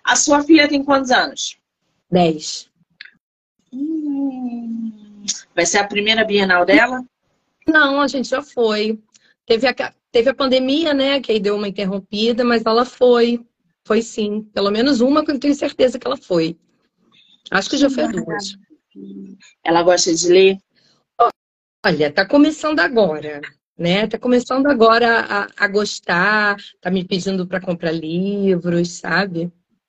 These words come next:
Speaker 2: Porque
Speaker 1: Isso
Speaker 2: ela
Speaker 1: é
Speaker 2: é de outra
Speaker 1: muito bom.
Speaker 2: geração, sabe, Monique? Ela é,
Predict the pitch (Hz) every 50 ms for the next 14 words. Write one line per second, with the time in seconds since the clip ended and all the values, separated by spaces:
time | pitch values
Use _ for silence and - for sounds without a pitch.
0 | _ _ _ _ _ - - _ - - - - - - - - - - - -
1 | _ _ - - - - - 330 320 285 233 294 294 294 330 302 294 - 294 269
2 | 294 311 311 - - - 254 233 220 214 202 190 - - 240 226 208 190 175 170
3 | 165 170 165 170 170 170 165 160 151 151 - - 185 175 175 190 202 208 214 220
4 | 233 233